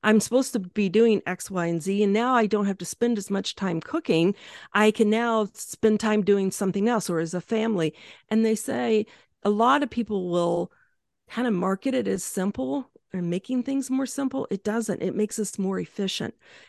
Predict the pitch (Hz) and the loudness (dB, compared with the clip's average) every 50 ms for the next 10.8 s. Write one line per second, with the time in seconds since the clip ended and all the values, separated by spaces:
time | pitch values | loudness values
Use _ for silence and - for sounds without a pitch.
0 | _ _ - 208 196 - 247 220 208 208 196 196 - 226 208 196 - - 233 226 | _ _ 0 0 2 4 2 2 2 2 0 0 0 -2 -2 -4 -2 -2 -2 -2
1 | 226 - 214 214 220 220 220 190 185 185 - _ 208 185 180 180 - - - 175 | -2 -2 -2 0 0 0 0 -2 -4 -6 -6 _ -4 -2 -2 -4 -6 -8 -10 -8
2 | 175 196 233 247 - - - 185 165 165 156 160 - - 220 220 214 190 185 214 | -2 -2 -2 -2 -2 -6 -4 -2 0 2 2 0 0 -2 -4 -4 -2 0 0 0
3 | 220 220 208 190 - - 214 185 170 170 - 165 170 220 233 226 226 185 165 - | 0 0 -2 -4 -6 -8 -6 -6 -6 -6 -6 -4 -2 -2 -2 0 0 0 0 -2
4 | - _ - _ _ _ _ _ _ _ _ _ _ _ _ _ _ - 208 208 | -4 _ -20 _ _ _ _ _ _ _ _ _ _ _ _ _ _ 2 2 4
5 | 220 247 269 - - - 220 - - - 226 - - 226 214 208 190 185 - 208 | 2 2 0 -2 -2 -4 -6 -4 -4 -6 -6 -4 -2 0 2 2 0 0 0 0
6 | 196 190 185 - - - - 180 180 185 170 175 160 160 165 - - - 247 247 | 0 0 0 -2 -4 -2 -2 -2 0 -2 -2 -4 -4 -6 -6 -10 -6 -4 -4 -4
7 | 226 - 262 226 - - 240 233 233 233 233 214 226 226 220 214 220 214 214 226 | -2 -4 -6 -8 -8 -8 -6 -4 -4 -4 -4 -2 -2 -4 -4 -2 -4 -4 -2 -2
8 | 233 226 - - - _ _ - 196 185 180 185 180 180 175 170 - _ _ _ | -4 -4 -6 -12 -20 _ _ 0 2 2 4 2 2 0 -2 -4 -8 _ _ _
9 | _ _ _ _ _ 190 196 196 185 - 202 - - 208 190 175 175 170 156 156 | _ _ _ _ _ -2 -2 -2 -2 -4 -6 -4 -2 0 0 0 0 0 -2 -2
10 | 147 - - 196 180 - - 190 170 151 151 156 - - _ | -4 -4 -6 -6 -6 -4 -4 -2 -2 -2 -2 -2 -4 -6 _